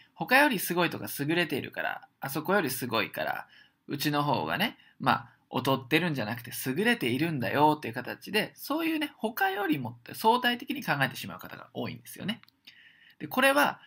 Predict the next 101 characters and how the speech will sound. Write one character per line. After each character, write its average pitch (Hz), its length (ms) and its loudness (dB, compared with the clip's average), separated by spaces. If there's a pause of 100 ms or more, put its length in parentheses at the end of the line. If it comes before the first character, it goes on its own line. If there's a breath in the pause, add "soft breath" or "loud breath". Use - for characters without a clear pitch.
(140 loud breath)
素 - 180 -2 (220)
人 185 100 0
の 143 80 0
目 131 140 2
に 117 100 -2
は 95 60 -4
わ 123 160 0
か 226 100 -2
ら 262 80 0
な 180 100 -2
い 98 60 -6
わ 69 80 -14
け - 100 -18
で - 60 -16
す - 140 -14
よ。 - 80 -20 (440)
例 262 100 2
え - 20 6
ば 160 100 0
税 175 240 4
理 185 120 4
士 185 40 -4
さ 107 140 0
ん - 40 -6
が - 80 -8
い - 60 -10
た - 120 -18
と - 100 -16
し - 80 -14
て、 143 220 2 (240 loud breath)
税 247 200 4
理 262 120 0
士 - 40 -6
さ 180 120 0
ん 135 40 -2
の 123 60 -4
ス - 100 -4
キ - 120 -4
ル - 60 -6
が - 120 -6
ど 185 140 0
っ 226 60 -4
ち 208 120 -4
が - 100 -4
ね、 - 140 -6
凄 127 320 0
腕 117 180 2
か 120 220 -6
っ - 20 -20
て - 120 -14
ね、 202 140 -6 (280 loud breath)
わ 170 100 2
か 285 140 4
ら 311 100 4
な 151 80 0
い 107 80 -2
わ 104 100 -6
け - 80 -12
で - 80 -16
す 180 120 -8
よ 202 40 -4
ね。 262 200 -4 (180)
素 135 240 2
人 - 140 -8
か - 80 -10
ら - 60 -14
し - 80 -16
た - 80 -20
ら。 - 80 -20 (420)
な 269 100 4
の 226 60 4
で、 160 100 -2
こ 220 160 -8
こ 262 140 0
で 254 80 2
競 262 180 -4
っ 269 60 -6
て - 100 -6
も - 80 -8
し - 80 -6
ょ 117 60 0
う 101 40 0
が 98 80 -4
な 69 100 -10
い - 40 -18
わ - 100 -20
け - 60 -20
で - 80 -20
す。 - 140 -20 (640 loud breath)
じ - 80 -6
ゃ 180 40 2
あ - 20 4
何 277 240 6
が 220 100 0
強 151 240 2
み 147 120 -4
か 120 120 -4
と - 140 -12
い - 20 -10
う - 40 -14
と、 - 280 0